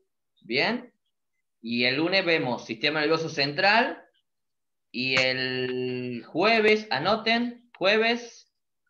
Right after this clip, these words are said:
veintinueve, mismo horario, catorce y treinta, dieciséis horas, sistema nervioso periférico, en Zoom también. Así les queda espectacular.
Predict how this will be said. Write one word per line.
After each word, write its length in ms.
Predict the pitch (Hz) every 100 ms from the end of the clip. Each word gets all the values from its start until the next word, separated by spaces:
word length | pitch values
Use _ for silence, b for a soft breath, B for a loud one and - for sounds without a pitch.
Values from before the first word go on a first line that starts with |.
| _ _ _
veintinueve, 920 | 107 117 131 165 202 214 226 240 240 _ _ _ _ _ _ _ -
mismo 240 | 143 170
horario, 540 | 170 156 110 104 - _
catorce 460 | - 131 123 170 170
y 80 | 160
treinta, 360 | 156 127 120
dieciséis 580 | 110 127 147 143 175 170
horas, 400 | 202 220 269 - - _ _ _ _ _
sistema 360 | - 143 160 170
nervioso 380 | 156 156 160 -
periférico, 720 | 139 139 151 107 - - _
en 180 | - 113
Zoom 300 | 107 160 151
también. 420 | 123 117 98 98 -
Así 240 | 98 156
les 180 | 160 -
queda 280 | - 170 165
espectacular. 920 | - 131 123 143 135 156 143 107 -